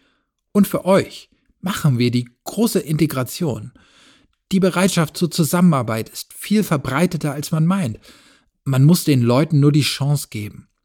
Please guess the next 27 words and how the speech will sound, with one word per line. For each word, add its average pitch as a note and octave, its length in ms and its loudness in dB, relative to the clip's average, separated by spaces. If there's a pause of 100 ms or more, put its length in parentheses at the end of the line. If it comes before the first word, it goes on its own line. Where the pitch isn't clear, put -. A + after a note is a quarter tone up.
(480)
Kaum C#3+ 280 2
jemand C3 300 4
ist - 120 -8
viel E3+ 300 2
schlimmer, D#3 400 0
als B2+ 180 -4
er B2+ 120 0
sein C#3 300 -2
muss, A2 360 -8 (280)
um C3 180 -2
zu C#3 120 -4
überleben." A#2+ 640 -4 (2250)
"Na - 220 2
ja", - 440 0 (540)
brummte A2+ 360 -8
der G#2 120 -14
D., A2+ 300 -14 (480)
"nicht - 280 0
alle - 180 0
Menschen, - 340 -2
die G#2 140 -2
hier - 100 0
mit - 160 -6
uns - 220 -8
leben A#2 260 -6
und G2 140 -10
arbeiten, - 560 -4